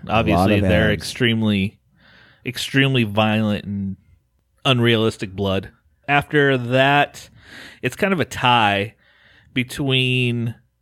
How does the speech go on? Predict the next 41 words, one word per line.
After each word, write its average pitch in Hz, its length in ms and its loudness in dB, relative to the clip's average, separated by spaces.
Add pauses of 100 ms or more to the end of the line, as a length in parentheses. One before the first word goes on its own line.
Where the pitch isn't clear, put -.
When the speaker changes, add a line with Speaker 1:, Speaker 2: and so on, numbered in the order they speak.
Speaker 2:
The 110 180 0
Raid. 110 640 0 (1000)
Speaker 1:
Oh, 123 260 4
you 127 100 2
know 127 80 2
what? 135 100 0
I 120 80 -2
never 123 200 0
saw 127 200 0
The 117 80 2
Raid. 104 80 2
That's 110 160 -2
Luc 139 140 0
Besson, 151 400 0
though, 95 80 2
right? 113 320 0 (340)
Speaker 2:
No. 135 320 4
Speaker 1:
Or 131 40 2
he - 60 -4
produced 147 400 0
it, 92 120 -2
Speaker 2:
I 131 40 -4
think - 140 -2
Speaker 1:
or 110 40 2
Speaker 2:
he 113 40 2
Speaker 1:
at 123 40 0
Speaker 2:
mi- 143 80 2
Speaker 1:
least, - 200 -8 (340)
I 123 60 -2
think 165 160 0
he 202 60 2
Speaker 2:
he 185 40 2
Speaker 1:
produced 143 640 2
or 120 60 2
Speaker 2:
may 156 100 2
Speaker 1:
was 156 120 2
Speaker 2:
have - 40 -4
Speaker 1:
like, 110 240 0
I 131 140 0
don't 113 140 -2
know, 101 260 0